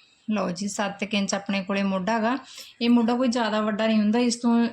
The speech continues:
ਛੋਟਾ ਮੋਢਾ ਟਾਈਟ ਹੋ ਜਾਂਦਾ ਕਮੀਜ਼। ਫਿਰ ਆਪਣੇ ਜਦੋਂ ਆਪਾਂ ਚੈ-, ਪਾਉਂਦੇ ਆਂਗੇ ਤਾਂ ਆਪਾਂ ਨੂੰ ਖਿੱਚ ਪੈਣ ਲੱਗ ਜਾਂਦੀ ਆ। ਹੁਣ ਆਪਾਂ ਇਹਦੇ ਨਾਲ ਬਾਂਹ ਦੀ ਜੜਾਈ ਕਿਸ ਤਰ੍ਹਾਂ ਕਰਨੀ ਹੈ। ਕਮੀਜ਼ ਤੁਸੀਂ ਪੁੱਠਾ ਰੱਖਣਾ ਜੀ,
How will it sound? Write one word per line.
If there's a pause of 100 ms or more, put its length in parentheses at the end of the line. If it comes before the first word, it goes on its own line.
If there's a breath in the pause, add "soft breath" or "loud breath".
(140)
ਛੋਟਾ
ਮੋਢਾ
ਟਾਈਟ
ਹੋ
ਜਾਂਦਾ (560 loud breath)
ਕਮੀਜ਼।
ਫਿਰ
ਆਪਣੇ
ਜਦੋਂ
ਆਪਾਂ
ਚੈ-, (140)
ਪਾਉਂਦੇ
ਆਂਗੇ (240)
ਤਾਂ
ਆਪਾਂ
ਨੂੰ
ਖਿੱਚ
ਪੈਣ
ਲੱਗ
ਜਾਂਦੀ
ਆ। (600 loud breath)
ਹੁਣ
ਆਪਾਂ
ਇਹਦੇ
ਨਾਲ
ਬਾਂਹ
ਦੀ
ਜੜਾਈ
ਕਿਸ
ਤਰ੍ਹਾਂ
ਕਰਨੀ
ਹੈ।
ਕਮੀਜ਼
ਤੁਸੀਂ
ਪੁੱਠਾ
ਰੱਖਣਾ
ਜੀ,